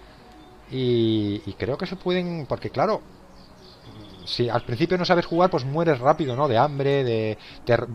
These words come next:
vienen los N P Cs, te rompen el, el tótem ese que sale en el centro de, de la isla.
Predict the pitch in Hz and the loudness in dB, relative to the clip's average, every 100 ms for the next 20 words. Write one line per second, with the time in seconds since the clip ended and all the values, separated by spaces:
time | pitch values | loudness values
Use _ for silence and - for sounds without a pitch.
0 | 107 120 123 135 131 131 123 - 135 - | -14 -6 -2 0 0 -2 -4 -4 -6 -4
1 | 113 127 123 131 120 - - - - 120 | -2 -2 2 0 0 -10 -20 -20 -4 -4
2 | 113 127 101 143 143 127 135 - 120 - | -2 -6 0 0 4 2 2 0 -2 0
3 | 123 120 117 - 127 120 113 113 110 107 | 0 0 -2 0 -2 0 0 0 0 -2
4 | 101 147 - 139 | -2 -2 0 -2